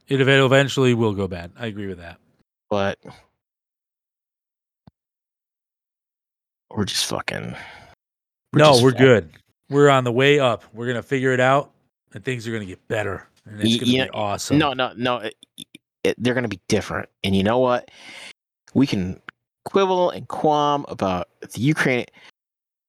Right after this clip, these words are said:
Speaker 2: Ukraine getting invaded, Kazakhstan, and everything else. And meanwhile,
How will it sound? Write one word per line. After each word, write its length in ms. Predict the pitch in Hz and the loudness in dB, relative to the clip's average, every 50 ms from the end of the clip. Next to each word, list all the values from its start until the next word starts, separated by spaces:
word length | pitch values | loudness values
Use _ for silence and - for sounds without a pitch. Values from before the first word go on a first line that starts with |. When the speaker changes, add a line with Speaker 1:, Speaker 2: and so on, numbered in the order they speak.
| _ - 92 120 - | _ -12 -10 -6 -2
Speaker 2:
Ukraine 360 | 120 135 139 - 151 139 135 | 0 0 0 2 0 2 2
getting 220 | 135 135 131 131 | 2 2 2 0
invaded, 680 | 131 117 120 120 123 127 123 127 127 123 123 117 120 - _ - | -2 0 0 2 2 2 2 2 2 2 2 0 -4 -14 _ -6
Kazakhstan, 680 | - 131 135 123 117 - - - 120 117 117 113 113 | -4 -4 -4 -4 -6 -8 -6 -2 0 0 2 0 0
and 80 | 98 90 | 0 -2
everything 260 | 95 98 - - 90 | -4 -4 -2 -2 -2
else. 260 | 87 92 92 - - | 0 -2 -2 -4 -4
And 320 | - - 92 95 104 107 123 | -4 -2 0 2 4 4 4
meanwhile, 1000 | 156 190 214 220 220 220 208 170 123 101 87 82 87 - - - - - _ | 4 4 4 4 2 2 2 0 0 -2 -4 -6 -8 -10 -16 -18 -20 -20 _